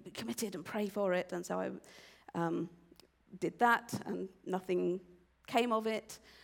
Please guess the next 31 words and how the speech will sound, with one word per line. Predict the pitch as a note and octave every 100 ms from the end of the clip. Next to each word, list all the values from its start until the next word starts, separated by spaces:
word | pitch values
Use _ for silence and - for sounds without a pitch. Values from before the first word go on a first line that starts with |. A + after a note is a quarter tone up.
| - - -
Um, | F#3 F3+ F3+ F#3 - - _ - - _ _ _
and | - F#3 - E3 E3+ F#3+ - - -
yeah, | C4 C4+ - -
I | - - -
just | - E3+ - - - - _ _ _ _ -
spent | - - G3 G3
quite | - F#3+
a | -
long | F#3 F3+
time | F3 F#3+ E3+ E3+
just | F#3+ -
wrestling | F#3 F#3 - F3 -
with, | F3 E3+ - - - - _
"What | - F#3+ F#3+ F#3+
are |
you | F#3
doing | G#3+ A#3+ A#3
here? | A3+ G#3+ G3+ G3 G3
Why, | G3 F#3+ F#3 F#3+ G#3+ G3 -
why | F#3 F#3+
are |
you | - G3
not | F3+
bringing | F#3 F3+
this | F#3 F#3
about?" | G3 G2+ - - - - - - - - - - -
Um, | G3 G3 G3 -
and | G3+
as | F#3+ F#3+ - -
Grace | A3+ A3+
mentioned, | G#3+ G3 - F3+ F#3+